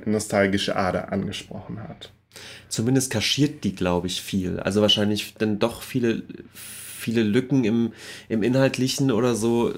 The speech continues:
Speaker 2: werden, glaub ich, durch, durch das, durch den Look ganz, ganz schön zugekleistert. Das glaub ich schon.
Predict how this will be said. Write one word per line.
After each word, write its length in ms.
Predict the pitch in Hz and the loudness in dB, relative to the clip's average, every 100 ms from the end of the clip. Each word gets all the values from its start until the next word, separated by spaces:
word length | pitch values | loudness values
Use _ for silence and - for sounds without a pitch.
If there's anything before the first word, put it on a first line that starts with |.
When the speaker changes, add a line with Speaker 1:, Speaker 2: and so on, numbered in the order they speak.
| - | -2
Speaker 2:
werden, 260 | 107 113 | -2 0
glaub 200 | 104 104 | 2 2
ich, 140 | 208 - | 2 0
durch, 300 | 110 - - | -2 0 -2
durch 300 | - 107 - | 0 -2 -2
das, 180 | 107 92 | -4 -2
durch 180 | 107 104 | -2 0
den 120 | 95 | 2
Look 340 | 104 139 - | 2 2 0
ganz, 420 | 120 107 101 - - | 0 0 -2 -6 -2
ganz 200 | 110 101 | 0 2
schön 180 | 110 98 | 2 0
zugekleistert. 920 | 107 95 - - 90 87 - 90 - | -2 -4 -6 -4 -2 -2 -2 -4 -4
Das 140 | 107 - | -4 0
glaub 220 | 113 104 | 0 0
ich 80 | 101 | 0
schon. 260 | 107 123 | 0 -2